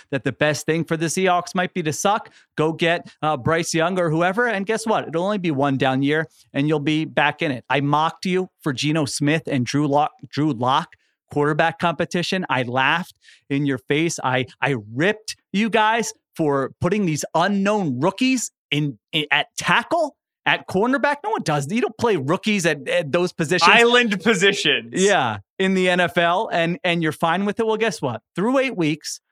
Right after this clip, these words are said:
Speaker 1: the Seahawks are five and three and in first place in the N F C West. On Sunday, they beat the Giants twenty-seven to thirteen. And there were a few moments in this game that really stood out to me. One, they have a drive in the second quarter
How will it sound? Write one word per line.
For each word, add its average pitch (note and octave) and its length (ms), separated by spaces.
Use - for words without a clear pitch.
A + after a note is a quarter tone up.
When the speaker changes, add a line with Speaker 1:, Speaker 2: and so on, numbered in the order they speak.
Speaker 1:
the C#3+ 60
Seahawks F#3 520
are C#3+ 60
five E3+ 340
and A3 160
three D#3 180
and D3+ 80
in C#3+ 60
first D3+ 380
place C#3+ 200
in D#3 80
the C#3 120
N C3+ 80
F C3+ 100
C F3 160
West. A#2+ 380
On C#3 140
Sunday, F#3 460
they E3+ 160
beat D#3 260
the G3+ 80
Giants D3 500
twenty-seven E3 600
to F3+ 100
thirteen. C#3 540
And D3 120
there G#3+ 80
were C#4 140
a F3+ 40
few G3+ 360
moments F3 520
in D3 100
this C#3 180
game B2 480
that C#3 240
really C#3 260
stood C3 260
out C3+ 220
to B2 80
me. A#2+ 120
One, C3 420
they C#3+ 160
have F#3 100
a F#3+ 80
drive D#3 320
in E3 80
the C3 80
second D3+ 400
quarter B2 380